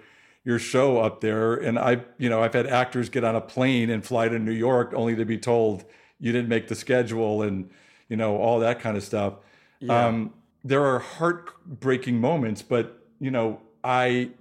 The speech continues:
Speaker 1: all, you don't have to walk very far outside your house to see people who,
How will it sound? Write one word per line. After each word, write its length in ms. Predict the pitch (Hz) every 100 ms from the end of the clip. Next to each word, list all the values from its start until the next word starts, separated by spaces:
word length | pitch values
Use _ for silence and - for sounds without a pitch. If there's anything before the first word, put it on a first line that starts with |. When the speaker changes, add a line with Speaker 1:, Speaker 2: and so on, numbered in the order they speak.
| -
Speaker 1:
all, 360 | - 131 139 107
you 120 | 135 139
don't 140 | 170
have 160 | 175 185
to 80 | 135
walk 360 | 123 143 143
very 200 | 139 131
far 320 | 123 127 135
outside 360 | 117 113 117 113
your 120 | 110
house 360 | 117 127 110 -
to 120 | 110
see 440 | 98 120 110 104 - _ _ _ _ -
people 400 | 131 123 120 117
who, 760 | 123 117 113 113 110 110 -